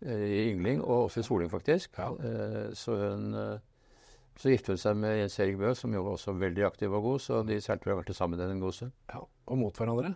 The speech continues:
Speaker 1: Og mot hverandre, ja.
Speaker 2: Det var ikke så veldig ofte sammen.
Speaker 1: Nei.
Speaker 2: For eksempel i fireogsytti var det jo V M i yngling.
Speaker 1: Ja.
Speaker 2: Og, og,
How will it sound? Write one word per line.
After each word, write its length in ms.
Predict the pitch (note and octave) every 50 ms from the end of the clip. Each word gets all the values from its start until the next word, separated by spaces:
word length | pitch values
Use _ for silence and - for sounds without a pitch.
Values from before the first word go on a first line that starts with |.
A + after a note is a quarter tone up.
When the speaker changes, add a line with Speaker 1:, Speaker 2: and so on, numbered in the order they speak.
| - - -
Speaker 1:
Og 80 | - A#2
mot 120 | G2+ F2+ -
hverandre, 220 | - - G#2 G#2+ A#2
ja. 80 | A#2 A#2+
Speaker 2:
Det 120 | A2 -
var 100 | C3 A#2+
ikke 120 | - - C3+
så 120 | F3 G3
veldig 220 | A3+ G#3 D#3+ C3+ C#3
ofte 200 | B2+ - - C#3+
sammen. 360 | - B2+ G#2+ B2 E3+ A#3 A#3+ - _ _
Speaker 1:
Nei. 180 | - B2 G#2+ A#2 - _ _ _ C3 B2+
Speaker 2:
For 120 | - E3
eksempel 400 | D3+ - - C3+ A#2+ - - C#3
i 200 | C#3 C#3+ C#3+ C#3+
fireogsytti 1300 | C3+ - C#3+ C3 A#2+ G#2+ G#2+ A2+ A#2 A#2+ A#2+ A#2+ A#2+ A#2+ A#2+ A#2+ B2 A#2+ A2+ - C3 A2+ - - - E3 F#3+ D#3+
var 160 | C#3+ C3 C3
det 80 | C3
jo 240 | C3 C3+ C3+ C3 B2 A#2+
V 240 | B2 B2 A#2+ G#2+ G2+
M 180 | G#2 A#2 B2 B2+
i 260 | B2+ B2+ B2 B2+ B2+
yngling. 420 | - B2+ A#2+ A2 A2 C#3 F#3+ G#3 - - -
Speaker 1:
Ja. 180 | G#2+ G2+ G2 G#2 B2+ - _ _ _ _ _ _ _ _ -
Speaker 2:
Og, 540 | C3 B2 B2 B2 B2 B2 B2 B2 B2 -
og, 460 | - - A#2 A#2 A#2 A2+ A2+ A2+ G#2+